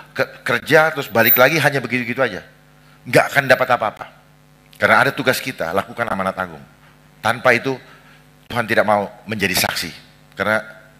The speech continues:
itu amanat agung, berarti apa? Amanat yang paling penting. Terutama, ya, cari jiwa. Kumpulkan harta di sorga, ya, ja-, jiwa itu, bukan uang.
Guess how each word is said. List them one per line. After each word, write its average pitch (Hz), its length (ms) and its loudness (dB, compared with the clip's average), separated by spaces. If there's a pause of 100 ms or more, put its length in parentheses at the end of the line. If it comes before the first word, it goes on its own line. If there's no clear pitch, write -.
itu - 240 -6
amanat 120 400 0
agung, 127 320 0
berarti 107 320 4
apa? - 400 -4
Amanat 139 560 2
yang 131 160 2 (240)
paling 185 400 0 (480)
penting. 98 400 -8 (880)
Terutama, 156 560 2 (1400)
ya, 90 160 -16 (720)
cari 107 240 0
jiwa. 85 240 -8 (560)
Kumpulkan 117 480 0
harta 107 320 0
di 107 80 -2
sorga, 113 800 -2
ya, 82 160 2
ja-, - 400 -2
jiwa 98 240 -2
itu, 107 160 -10
bukan 113 240 -2
uang. 139 240 6